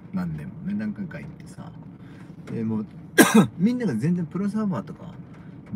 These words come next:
あの、俺の地元の人間とか、誰も関わってないんですよね。誰も関わってないんですよ。で、そこでもさ、みんながよ-、よく言ってくれるわけですよ。俺がよくしてるからさ、本当にさ。人としてね。そう。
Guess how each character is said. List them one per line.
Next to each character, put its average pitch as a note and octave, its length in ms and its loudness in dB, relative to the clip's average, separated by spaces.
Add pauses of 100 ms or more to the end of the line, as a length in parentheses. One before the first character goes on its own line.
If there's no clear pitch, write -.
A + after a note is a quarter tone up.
(160)
あ G#2 100 -2
の、 F2 260 -2
俺 A#2+ 100 0
の C3 100 -2
地 A#2 120 -4
元 B2+ 260 -2
の B2+ 80 -2
人 B2 240 0
間 B2 180 -2
と A2 100 -6
か、 - 280 -10 (160)
誰 F3 300 -2
も A#3 120 -2
関 A3+ 160 -4
わ A3 80 0
っ G#3 40 -2
て - 140 -6
な E2 80 -2
い E2+ 40 -4
ん D#3+ 40 -6
で - 40 -10
す - 40 -14
よ - 120 -12
ね。 G3+ 120 -8 (880)
誰 D3 160 4
も F#3 100 8
関 F3 140 -2
わ E3+ 100 2
っ - 20 0
て - 80 -10
な E2+ 60 -6
い C#2+ 40 -8
ん - 20 -8
で - 80 -14
す - 20 -14
よ。 - 60 -12 (1400)
で、 A#2 100 -2
そ F#3+ 160 0
こ A#3 100 0
で A#3 60 -2
も E3+ 140 0
さ、 E2 120 -8
み G2+ 140 0
ん B2 60 -2
な C3+ 100 -4
が G#2 80 -4
よ-、 A2 160 -2 (180)
よ F#3+ 140 4
く - 100 -8
言 G2 100 -2
っ - 20 -4
て - 120 -4
く C#3+ 100 -2
れ D#3 80 -2
る D#3 100 0
わ D3 60 -4
け - 100 -6
で - 60 -8
す - 40 -16
よ。 - 120 -12 (120)
俺 C3 160 0
が C#3 60 0
よ D3+ 120 4
く D3 120 -2
し - 100 -8
て A2 80 0
る A2 80 0
か - 100 -14
ら - 80 -12
さ、 - 120 -14
本 - 220 -12
当 - 80 -12
に - 120 -10
さ。 - 100 -16 (480)
人 D#3 220 -2
と D#3+ 160 -2
し - 100 -8
て D#3 120 -6
ね。 F3+ 160 -4 (1120)
そ - 120 -10
う。 - 40 -8